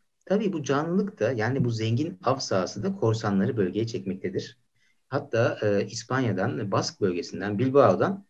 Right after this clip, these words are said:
korsanların geldiğini görüyoruz. Yani Atlantik bölgesinden korsanlar bu bölgeye gelirler. E, Adalar Denizi'nde, Midilli kıyılarında Basklı, e, şeyler, korsanlar faaliyet gösteriyor.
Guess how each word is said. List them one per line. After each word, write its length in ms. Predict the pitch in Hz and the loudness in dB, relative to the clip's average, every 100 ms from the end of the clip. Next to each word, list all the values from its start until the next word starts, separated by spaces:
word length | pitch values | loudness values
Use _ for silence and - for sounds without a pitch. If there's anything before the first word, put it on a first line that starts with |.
| _ | _
korsanların 540 | 117 117 131 131 147 | -2 0 2 2 4
geldiğini 300 | 139 120 120 | 4 4 4
görüyoruz. 540 | 120 90 78 - - - - - - | 0 -2 -4 -10 -18 -20 -20 -14 -6
Yani 100 | 107 | -2
Atlantik 500 | 110 110 107 110 165 | -2 0 -2 -2 0
bölgesinden 520 | 107 95 - 95 90 | 2 2 -2 -8 -12
korsanlar 540 | - 113 113 87 160 147 | 0 0 0 -4 -6 2
bu 80 | |
bölgeye 280 | 117 98 87 | 4 4 2
gelirler. 580 | 80 98 131 156 190 - _ _ _ - _ _ | 0 0 2 0 -4 -10 _ _ _ -20 _ _
E, 800 | 117 110 110 107 107 107 113 190 - _ _ | 2 4 6 6 6 2 0 -6 -12 _ _
Adalar 340 | 151 175 196 185 | 0 6 8 8
Denizi'nde, 360 | 131 107 101 | 6 4 4
Midilli 360 | 107 151 156 123 | 4 2 0 0
kıyılarında 580 | 151 135 113 101 160 147 | 2 4 4 4 4 4
Basklı, 680 | 131 - _ _ 139 147 147 | 2 -2 _ _ 2 2 2
e, 600 | 120 107 104 101 - - | -2 2 4 2 0 -6
şeyler, 520 | - 92 170 202 - | -4 -2 -2 -4 -2
korsanlar 560 | - 117 104 90 220 196 | 2 2 0 -2 -2 0
faaliyet 340 | 240 262 262 | 2 2 0
gösteriyor. 440 | - - - - | -2 -2 -10 -10